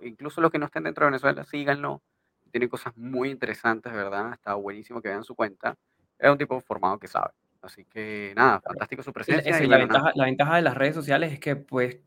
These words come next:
Speaker 2: tomar información de cualquier lado. Es decir, en
Speaker 1: Sí.
Speaker 2: esta oportunidad tienen la oportunidad de seguir a alguien en el Instagram. Lo dejo ahí nuevamente, arroba Camino Canino B Z L A, que es como la abreviación de Venezuela. Em,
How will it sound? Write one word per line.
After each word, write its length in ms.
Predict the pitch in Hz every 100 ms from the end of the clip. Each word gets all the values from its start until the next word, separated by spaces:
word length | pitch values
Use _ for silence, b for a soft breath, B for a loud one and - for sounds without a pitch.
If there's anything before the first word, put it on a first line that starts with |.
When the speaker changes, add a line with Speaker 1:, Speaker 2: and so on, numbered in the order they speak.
| _
Speaker 2:
tomar 380 | 139 123 113 113
información 480 | 120 123 120 110 117
de 80 |
cualquier 260 | 110 107 101
lado. 300 | 107 117 160
Es 60 | 139
decir, 180 | 113
en 60 | 113 117
Speaker 1:
Sí. 60 | 110
Speaker 2:
esta 100 | 147
oportunidad 520 | 151 147 139 135 143
tienen 180 | 143 143
la 80 | 151
oportunidad 320 | 139 127 135
de 80 | 143
seguir 320 | 143 117 139
a 80 | 131
alguien 300 | 143 151 131
en 60 |
el 80 | 117
Instagram. 520 | 143 165 165 165 175 175 B B _
Lo 100 | 117
dejo 200 | 113 123
ahí 140 | 127
nuevamente, 480 | 123 123 117 120 139
arroba 340 | 127 117 123 -
Camino 640 | 117 107 127 131 127 131
Canino 420 | 120 113 123 127
B 200 | - 120
Z 280 | 123 123 110
L 180 | 107 107
A, 140 | 135
que 80 | -
es 40 | -
como 160 | 127
la 100 | 113
abreviación 500 | 101 98 95 - 120
de 120 | 117
Venezuela. 520 | 104 101 - 147 170 175 B B B
Em, 600 | - 139 135 135 127 117